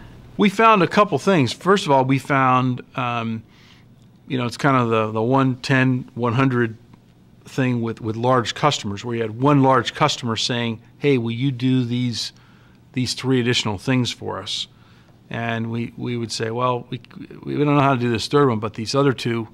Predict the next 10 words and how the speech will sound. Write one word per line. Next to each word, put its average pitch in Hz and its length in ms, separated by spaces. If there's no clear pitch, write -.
we'll 139 100
be 139 60
happy 131 220
to 110 80
do 117 100
those 113 200
for 120 240
you." 117 180
<laughs> - 40
Uh, 117 340